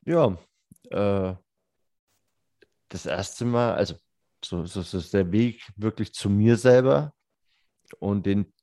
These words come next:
Themen hinter den Themen und hinter den Themen und nochmal unten drunter, also ganz tief drinnen. Das war dann sowas, ähm, da musste ich dran denken, als du gesagt hast, Exzellenz.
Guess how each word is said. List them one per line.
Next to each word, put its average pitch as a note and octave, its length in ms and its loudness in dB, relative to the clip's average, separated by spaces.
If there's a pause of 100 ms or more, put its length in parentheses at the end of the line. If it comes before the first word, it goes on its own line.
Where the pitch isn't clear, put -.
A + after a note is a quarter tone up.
(120)
Themen A#2+ 420 2
hinter G#2+ 300 0
den G2+ 200 -2
Themen B2 680 -4 (140)
und G2+ 240 -2
hinter B2+ 300 2
den A#2+ 180 -2
Themen B2+ 560 -2 (580)
und G2+ 200 -4
nochmal G#2 640 0 (380)
unten G#2 300 -6
drunter, C3+ 580 2 (500)
also F#2+ 520 -6 (280)
ganz A2 300 2
tief - 320 -2
drinnen. B2+ 480 0 (720)
Das - 200 -12
war G#2 140 4
dann B2 180 2
sowas, A#2 460 0 (1200)
ähm, F2+ 520 -4
da G2+ 80 0
musste G#2+ 300 0
ich - 100 -6
dran G2+ 200 0
denken, A2 360 0
als - 320 -6
du A2+ 160 -6
gesagt G#2 340 -2
hast, - 220 -6
Exzellenz. G2+ 880 -4